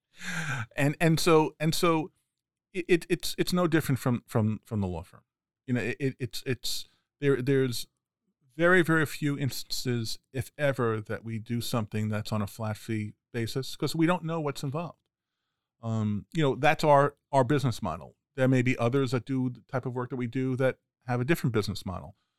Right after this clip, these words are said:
But generally, the work that we do in connection with a matrimonial is either an existing or anticipated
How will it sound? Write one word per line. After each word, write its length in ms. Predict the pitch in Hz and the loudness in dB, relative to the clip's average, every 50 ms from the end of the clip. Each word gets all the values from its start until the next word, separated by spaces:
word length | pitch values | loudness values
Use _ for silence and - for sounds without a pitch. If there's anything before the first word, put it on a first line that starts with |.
| _ _ _ _ _ _ - | _ _ _ _ _ _ 0
But 180 | 151 139 - - _ _ _ _ _ 131 | 0 0 0 -2 _ _ _ _ _ _
generally, 500 | 117 143 165 180 208 220 226 208 196 170 | 2 4 4 4 4 4 4 2 2 2
the 160 | 143 143 131 | 2 0 -2
work 360 | 120 120 127 127 127 127 - | -2 0 2 2 2 2 0
that 120 | - 120 | -2 -2
we 120 | - 120 113 | -2 -2 -2
do 300 | 104 - 120 117 117 113 | 0 0 2 2 2 2
in 100 | 110 110 | 0 0
connection 640 | - - 110 110 110 107 - - 123 117 113 107 | 0 0 0 0 0 -2 -2 -2 0 2 2 2
with 440 | 101 107 104 107 104 104 104 101 - _ _ _ 107 | 0 0 0 0 0 -2 -2 -4 -8 _ _ _ -8
a 380 | 104 104 104 101 104 101 - - _ _ _ _ _ _ _ _ _ _ _ _ 117 | -6 -4 -4 -4 -4 -6 -8 -10 _ _ _ _ _ _ _ _ _ _ _ _ _
matrimonial 840 | 113 117 110 110 - 131 113 110 110 110 110 104 101 98 95 98 - - _ _ _ _ 120 120 | -4 -2 -2 0 0 2 2 2 2 2 0 0 0 -2 -4 -6 -10 -14 _ _ _ _ _ -6
is 300 | 120 117 117 110 - - - - | -4 -4 -2 -4 -6 -8 -12 -12
either 280 | 147 143 131 131 127 | -10 -4 -2 0 0
an 80 | 120 113 | 0 0
existing 640 | 113 110 104 123 151 151 - - 151 139 131 131 127 - | -2 -2 -2 -2 -2 -2 -2 -2 -2 -2 0 -2 -2 -4
or 140 | 120 113 | -4 -4
anticipated 840 | 113 113 - - 139 - - - - - 117 113 107 104 104 104 101 | -4 -4 -4 -6 -6 -8 -8 -10 -8 -6 -4 -4 -2 -4 -4 -6 -8